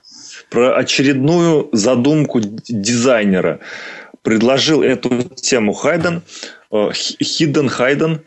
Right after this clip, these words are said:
Вот. И... э, тема называется «Умная бутылка».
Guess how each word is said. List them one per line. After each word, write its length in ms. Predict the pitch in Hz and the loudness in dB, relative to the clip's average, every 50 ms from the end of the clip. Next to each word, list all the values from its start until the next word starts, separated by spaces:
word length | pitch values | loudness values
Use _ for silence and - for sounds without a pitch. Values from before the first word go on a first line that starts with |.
| - - - - - - - | -12 -10 -10 -10 -10 -8 -4
Вот. 460 | - 107 117 117 113 107 104 104 - - | 0 0 2 4 2 2 0 -2 -2 0
И... 340 | 143 160 180 185 170 104 - _ _ _ _ _ _ _ _ _ - 120 | 2 2 2 2 0 -2 -6 _ _ _ _ _ _ _ _ _ -4 -2
э, 720 | 135 131 131 127 123 123 120 120 117 117 113 110 110 110 107 98 - - _ _ _ _ - 98 101 92 117 | 0 2 2 2 2 2 2 2 2 2 2 2 2 0 0 -2 -6 -10 _ _ _ _ -10 -6 -4 -4 -4
тема 380 | - - 160 190 185 170 147 90 | -2 0 0 2 2 2 2 2
называется 800 | 131 135 127 120 123 135 127 139 156 165 165 160 160 - - - | 2 2 2 2 0 2 2 2 2 2 0 -2 -4 -6 -4 -2
«Умная 420 | - 143 151 151 143 143 143 135 | 0 2 2 2 2 2 2 2
бутылка». 680 | 127 123 135 131 - 170 156 131 - - 101 82 76 | 2 0 -2 0 2 2 2 2 2 0 -2 -4 -4